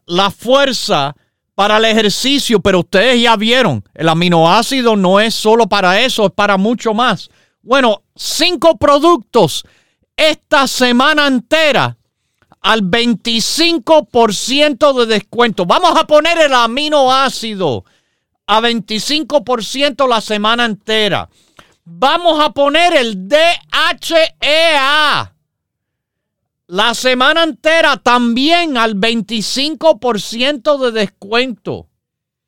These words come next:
Vamos a poner el R P M al veinticinco por ciento de descuento, mis queridísimos. Vamos a poner la energía sublime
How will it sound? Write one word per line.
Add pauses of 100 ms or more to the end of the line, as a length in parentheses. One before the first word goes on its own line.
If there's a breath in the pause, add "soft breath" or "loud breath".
(600)
Vamos
a
poner
el
R
P
M (880)
al
veinticinco
por
ciento
de
descuento,
mis
queridísimos. (1500 soft breath)
Vamos
a
poner
la
energía
sublime